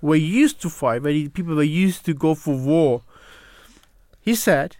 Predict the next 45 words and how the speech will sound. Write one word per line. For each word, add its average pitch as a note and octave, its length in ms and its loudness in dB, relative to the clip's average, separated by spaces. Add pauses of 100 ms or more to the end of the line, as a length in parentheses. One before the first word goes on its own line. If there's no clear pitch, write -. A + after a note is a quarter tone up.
(100)
when D3+ 160 0
you A#3 120 4
meet B3+ 240 2
to A3+ 80 -2
each F3 200 0
other, C3 240 0
yeah, D#3 180 0
when D#3 180 0
you D#3 100 -2
go E3+ 200 2
to E3 120 -4
the C#3 100 0
bazaar, C#3+ 440 0
to C#3 80 -12
the C3 80 -8
market, C#3+ 600 -2
when C3 120 -6
you C#3 140 -4 (120)
meet, D3 240 -6
uh, C3+ 320 -8 (100)
uh, C#3+ 180 -4 (340)
if E3+ 120 -2
you F3+ 80 2
know G#3 200 4
him, F#3+ 360 2
doesn't E3 200 2
matter E3 160 2
if C#3 80 -4
you D3 80 -2
know D#3 140 0
him C#3 100 -2
or B2+ 60 -4
not. C#3 200 -8 (960)
If D#3+ 140 -2
you F3+ 80 4
see G3+ 240 -4
a F3+ 60 0
person, E3+ 440 -2
just D3+ 200 -2
say D3 200 0
these C#3+ 160 -6
simple C3 280 -8
words, A#2+ 320 -6 (140)
"Assalamu C#3 560 -4
alaikum. B2+ 280 -14